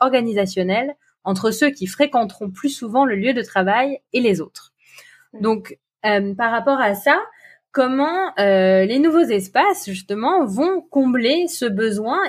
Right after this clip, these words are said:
Speaker 1: et
Speaker 2: Mm.
Speaker 1: comment ils peuvent être, euh, conçus pour être eux aussi alignés avec les nouvelles attentes des travailleurs ?
Speaker 2: Alors, euh, peut-être il faut que je fasse un petit peu de genèse de, de
Speaker 1: <laughs>
Speaker 2: ce, cet écrit-là, pourquoi j'ai écrit ça.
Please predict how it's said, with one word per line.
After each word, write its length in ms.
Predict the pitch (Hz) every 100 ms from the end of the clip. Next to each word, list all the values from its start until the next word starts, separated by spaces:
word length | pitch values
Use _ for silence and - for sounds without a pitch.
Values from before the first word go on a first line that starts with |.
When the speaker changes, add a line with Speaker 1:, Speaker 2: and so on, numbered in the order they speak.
| 208
Speaker 1:
et 80 |
Speaker 2:
Mm. 60 | 175
Speaker 1:
comment 260 | 262 269 349
ils 160 | 269
peuvent 280 | 214 208 -
être, 380 | 262 254 - - -
euh, 260 | 190 185 185
conçus 540 | 262 254 196 294 381 _ -
pour 120 | 226
être 240 | 220 - -
eux 120 | 285
aussi 440 | 294 277 277 370 320
alignés 520 | 202 208 214 220 262 311
avec 240 | 190 190
les 80 | 196
nouvelles 320 | 208 226 220
attentes 320 | 220 196 262 247
des 100 | 190
travailleurs ? 500 | 196 180 170 160 - _ _ _ _ _ _ _ _ - - _ _ _ _ _ _ - 135 - 370
Speaker 2:
Alors, 260 | 349 214 - - - 240
euh, 380 | 208 202 190
peut-être 300 | 196 269 277 277
il 60 |
faut 100 | 254
que 80 | 233
je 60 | 220
fasse 160 | 220
un 100 | 196
petit 100 | 202
peu 120 | - 226
de 260 | 180 180
genèse 640 | 190 226 220 226 240 247 196
de, 380 | 175 165 160 156
de 140 | 160 170
Speaker 1:
<laughs> 160 | 202 185
Speaker 2:
ce, 640 | 151 131 135 139 - 180 -
cet 180 | 165 -
écrit-là, 640 | 175 - 220 202 214 254 -
pourquoi 280 | 180 190 180
j'ai 140 | 175
écrit 280 | 165 - 190 -
ça. 200 | 185